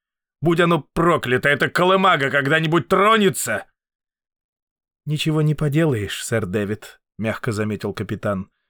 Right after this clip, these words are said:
«Сегодня суббота, а из Эссекса везут овощи на рынок». «Чертовы овощи!»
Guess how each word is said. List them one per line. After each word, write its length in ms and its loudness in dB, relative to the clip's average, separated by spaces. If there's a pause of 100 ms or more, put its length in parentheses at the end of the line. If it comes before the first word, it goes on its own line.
«Сегодня 500 0
суббота, 800 -4
а 120 -8
из 160 -2
Эссекса 440 -2
везут 340 -4
овощи 360 -2
на 140 -2
рынок». 420 -10 (680)
«Чертовы 1040 -2
овощи!» 1800 -2